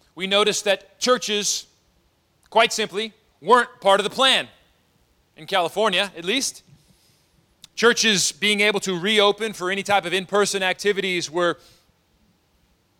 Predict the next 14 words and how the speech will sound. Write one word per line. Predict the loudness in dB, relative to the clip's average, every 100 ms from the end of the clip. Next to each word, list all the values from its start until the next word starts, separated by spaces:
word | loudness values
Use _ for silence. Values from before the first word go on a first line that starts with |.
| _ 0
way | 4 4 2
at | -2
the | -4
back | 0 0 2
end | -2 -2 -4
of, | -10 -10 -10
like, | -10 -8
stage, | -4 -4 -4 -8 -12 _ _ _ _ _ _ _ _
I | -8
don't | -6
know, | -6 -10 -10
twenty-seven, | -8 -6 0 0 0 -6 -12 -18 -16
<laughs> | -18 _
wherever, | -6 -4 -2 -4